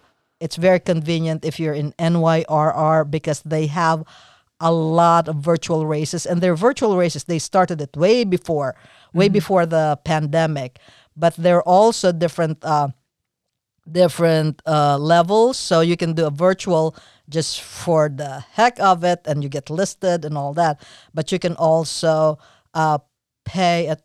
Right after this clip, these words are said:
Speaker 1: a certain level, such that if you have ran, I think, like, six virtuals, then you have a guaranteed entry to the Brooklyn Half Marathon.
Speaker 2: Oh.
Speaker 1: Uh, and then there, there, there are other, there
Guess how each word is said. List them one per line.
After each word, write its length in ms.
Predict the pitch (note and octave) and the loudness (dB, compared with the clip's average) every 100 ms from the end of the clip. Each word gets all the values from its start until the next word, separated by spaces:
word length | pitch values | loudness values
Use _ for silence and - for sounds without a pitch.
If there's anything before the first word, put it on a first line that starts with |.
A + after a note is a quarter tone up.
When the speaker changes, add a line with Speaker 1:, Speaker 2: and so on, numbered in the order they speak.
| - | -10
Speaker 1:
a 180 | D3+ C#3+ | -10 -10
certain 440 | - A#3+ C4 B3 | -4 -4 -2 -2
level, 600 | G#3+ E3 D3+ D3 D3+ D3+ - _ _ | 0 2 2 0 -2 -2 -8 _ _
such 320 | - F#3 - | -6 -4 -2
that 160 | F3+ E3 - | -4 -4 -6
if 200 | D#3 - | -10 -6
you 120 | G#3 | -4
have 260 | F#3+ E3 D#3 | -4 -4 -2
ran, 520 | D#3 D3+ D3+ D3 C#3+ | -2 -2 -4 -6 -10
I 160 | D3 C#3+ | -8 -8
think, 400 | - - E3 D3+ | -8 -6 -6 -6
like, 220 | C3 B2+ | -10 -12
six 500 | - - G#3+ - - D3 | -8 -6 -6 -6 -12 -10
virtuals, 800 | D3+ G#3 G3+ - G3+ G3 G3 - - - _ _ | -4 -2 -2 -2 0 0 -2 -6 -16 -20 _ _
then 340 | C#3+ G3 F#3 F#3 | 0 4 4 2
you 160 | F3+ | 0
have 480 | D3 D#3+ D#3+ D#3 C#3+ - | 0 0 0 -2 -4 -6
a 420 | D#3 D3+ C#3+ C#3+ C3 _ - | 0 2 2 0 -4 _ -4
guaranteed 600 | D#3+ F3+ G3 F#3+ F3+ D#3 | 2 4 4 2 -4 -2
entry 480 | F3 F3 - F3 D#3+ | 0 0 -2 -4 -2
to 140 | D#3 E3 | -4 -4
the 140 | D3 | -2
Brooklyn 460 | C3+ F#3 - E3+ D3 | 0 0 0 -2 -2
Half 280 | D#3+ D3 | -4 -4
Marathon. 680 | D#3 D3 C3+ - B2 F2+ A#2 - - | -6 -6 -8 -10 -12 -12 -16 -20 -10
Speaker 2:
Oh. 180 | G3+ A3+ D3+ _ - | -8 -8 -12 _ -2
Speaker 1:
Uh, 540 | D#3 D3+ D3 C#3+ C#3+ C3 _ _ _ | 0 0 0 -2 -4 -8 _ _ _
and 160 | F3 F3 | -2 2
then 200 | F#3 F3 | 2 2
there, 200 | E3+ F#3 | 2 2
there, 260 | F3+ A#3 G#3 | 2 4 4
there 200 | F#3+ A3 | 4 4
are 180 | F#3 E3+ | 4 4
other, 420 | E3 D#3+ D#3 D3 | 2 2 0 -4
there 200 | D3+ F3+ | 0 2